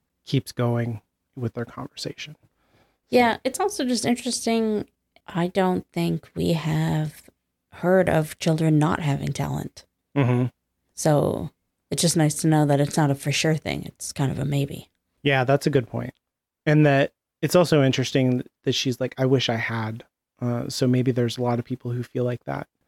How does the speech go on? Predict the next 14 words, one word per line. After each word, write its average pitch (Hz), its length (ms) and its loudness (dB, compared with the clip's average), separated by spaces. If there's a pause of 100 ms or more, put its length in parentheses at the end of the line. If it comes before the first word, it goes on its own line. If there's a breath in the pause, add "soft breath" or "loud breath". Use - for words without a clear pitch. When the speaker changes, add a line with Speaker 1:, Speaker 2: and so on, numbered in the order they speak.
Speaker 2:
That 233 180 4
is, 226 220 6
no, 190 300 6
if 165 160 2
I 165 100 4
was 233 160 2
born 240 260 4
into 240 160 4
this 226 200 0
world 190 360 4
as 170 120 0
a 180 60 2
kid 170 240 2
without 156 440 0